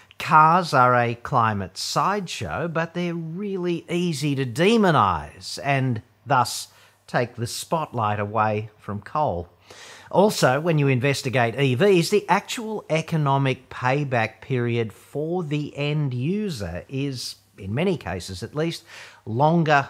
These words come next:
than the useful life of the vehicle. So there's that. What we desperately need, in fact, is a fleet of lightweight E V options suitable for short trips.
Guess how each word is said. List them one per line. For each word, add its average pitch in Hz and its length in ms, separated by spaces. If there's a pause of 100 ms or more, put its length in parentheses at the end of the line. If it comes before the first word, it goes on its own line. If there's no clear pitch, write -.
(140)
than 139 160
the 135 80
useful 123 580
life 101 340
of 92 160
the 95 80
vehicle. 82 540 (360)
So 90 200
there's 85 280
that. - 300
What 202 320
we 202 240 (160)
desperately 147 720
need, 147 240
in 120 140
fact, 160 580
is 175 180
a 180 60
fleet 175 480
of 151 180
lightweight 139 960 (140)
E 151 260
V 139 400
options 139 640
suitable 175 460
for 175 160
short 180 540
trips. - 520